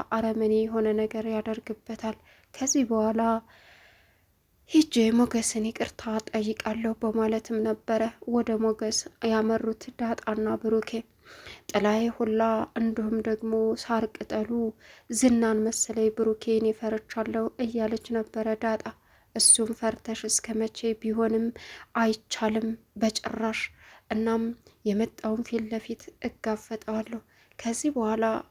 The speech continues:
ጓደኛዬ ሞገስን አሳልፌ መስጠት አልችልም። ስለዚህ ምንም ቢሆን ምንም ከኔ አያመልጥም። አሁን ልጄ ድናልኛለች። በቀል የፈለጉኝን ሁሉ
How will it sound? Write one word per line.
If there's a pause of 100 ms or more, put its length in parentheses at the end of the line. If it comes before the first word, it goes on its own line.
(180)
ጓደኛዬ
ሞገስን
አሳልፌ (120)
መስጠት
አልችልም። (800)
ስለዚህ (280)
ምንም
ቢሆን
ምንም (240)
ከኔ
አያመልጥም። (720)
አሁን (280)
ልጄ (120)
ድናልኛለች። (420)
በቀል (760)
የፈለጉኝን
ሁሉ